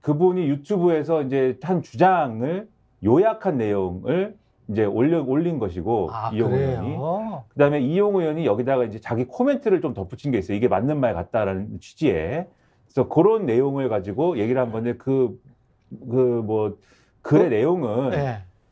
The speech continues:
Speaker 1: 이 지금 김건희 여사 관련돼서 이제 "사과를 해라"라는
Speaker 2: 음.
Speaker 1: 이제 주장들이 많은 거잖아요. 지금
Speaker 2: 음.
Speaker 1: 보수 언론도 포함해서 기자회견
Speaker 2: 그렇죠.
Speaker 1: 열고.
Speaker 2: 예.
Speaker 1: 근데 거기에 대해서 사과를 해봐야 지지율이
Speaker 2: 음.
Speaker 1: 오르는 것도 아니고,
Speaker 2: 음.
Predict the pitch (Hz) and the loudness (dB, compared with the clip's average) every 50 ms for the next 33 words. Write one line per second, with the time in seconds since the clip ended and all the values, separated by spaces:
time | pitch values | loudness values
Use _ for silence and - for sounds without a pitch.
0 | _ - 120 131 135 135 131 127 123 120 120 104 113 - 135 165 147 110 120 127 | _ -2 0 0 0 0 0 0 0 0 -2 -4 -4 -2 -2 -2 -2 -2 -2 -2
1 | 139 151 165 175 175 151 131 117 139 139 - 104 110 120 135 139 135 120 117 104 | 0 0 0 0 2 0 0 0 0 -2 -2 0 -2 0 0 0 0 0 0 0
2 | 120 117 113 104 92 107 104 95 - _ _ _ _ _ - - - 131 120 165 | 0 0 0 -2 -2 -4 -4 -4 -6 _ _ _ _ _ -4 0 2 4 6 6
3 | 175 175 170 147 143 127 120 101 92 95 110 113 104 90 87 95 98 117 131 131 | 4 4 2 0 0 0 2 2 2 2 0 0 0 0 0 2 2 2 2 0
4 | 120 107 98 110 110 104 104 - - 156 165 175 165 151 123 101 95 110 127 135 | -2 -2 0 0 0 0 -2 -2 0 0 2 2 0 0 0 0 0 0 0 0
5 | 123 117 92 95 87 87 95 113 107 - 107 101 - - 101 117 117 131 123 117 | 0 -2 0 -2 -4 -4 -4 -4 -6 -6 -6 -6 -4 -2 0 0 0 2 0 0
6 | 113 110 107 92 90 92 92 90 - - _ - - 180 170 143 127 127 110 110 | 0 -2 -4 -4 -6 -6 -6 -6 -8 -14 _ 0 2 2 4 2 2 -2 -2 -2
7 | 87 82 95 95 92 - - 160 123 113 110 107 98 87 90 90 87 87 87 87 | -2 0 -2 -4 -4 -2 2 2 2 4 2 0 -2 -2 -2 -2 -2 0 0 2
8 | 147 147 143 135 143 - _ _ _ _ _ _ _ _ _ _ - 123 113 - | 2 0 0 -2 -4 -8 _ _ _ _ _ _ _ _ _ _ -6 -2 2 2
9 | 123 131 147 156 143 127 117 107 98 110 139 147 123 - - 147 143 160 156 139 | 2 4 2 2 2 2 0 0 0 -2 -4 -4 -4 -2 -2 0 2 2 2 2
10 | 123 131 170 117 117 98 98 95 92 98 113 110 95 87 - 110 104 113 131 131 | 0 -2 -4 -4 -2 -2 0 0 0 0 0 -2 -4 -6 -6 -6 -4 -2 -2 -2
11 | 131 117 101 110 120 120 127 117 104 92 - - 104 92 87 87 76 101 110 120 | -2 -2 -2 0 0 -2 -2 -2 -4 -4 -2 -2 -2 0 -2 -4 -4 -2 0 0
12 | 113 95 - 143 135 127 117 | 0 -2 -2 -4 -4 -6 -6